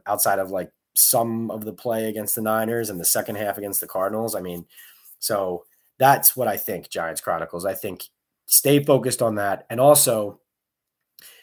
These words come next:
<clears throat> as Daboll saying, "We're not gonna trade Saquon," like I said, like I started, I'm gonna finish with this. Um, saying definitively, "We're not trading a guy who could actually bring, like, a huge offer to you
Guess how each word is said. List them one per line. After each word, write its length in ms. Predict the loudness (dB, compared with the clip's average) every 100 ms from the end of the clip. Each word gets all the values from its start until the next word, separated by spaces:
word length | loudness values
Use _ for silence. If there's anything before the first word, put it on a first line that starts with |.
| _ _ _ -10
<clears throat> 200 | -10 -2
as 240 | -2 -2 _ _ -8
Daboll 360 | 2 2 4 4
saying, 300 | 4 4 2
"We're 120 | 0
not 240 | 0 0
gonna 160 | -2 -6
trade 260 | -4 -6 -4
Saquon," 440 | -4 -4 -6 -8
like 120 | -8
I 80 | -4
said, 280 | -2 -2 -6
like 200 | -8 -6
I 60 |
started, 340 | -6 -2 -2 -2
I'm 80 | -6
gonna 120 | -8
finish 360 | -8 -8 -10
with 100 | -12
this. 340 | -14 -10 -10 -10 _ _ _ _ -10
Um, 500 | -4 -4 -4 -8 -20 _ _ -12 _ _ _ _ _ _ _ _ _ _
saying 500 | 2 4 4 4 2
definitively, 680 | -2 -2 0 0 -2 -4 -8
"We're 100 | -6
not 200 | -8 -8
trading 360 | -6 -6 -6
a 60 | -6
guy 280 | -6 -6 -6
who 180 | -10 -8
could 160 | -6
actually 560 | -4 -4 -6 -6 -8 -12 _ _ _
bring, 260 | -8 -6 -6
like, 160 | -8
a 60 | -12
huge 340 | -10 -10 -8
offer 360 | -6 -6 -6 -8
to 160 | -8 -8
you 500 | -10 -10 -12 -14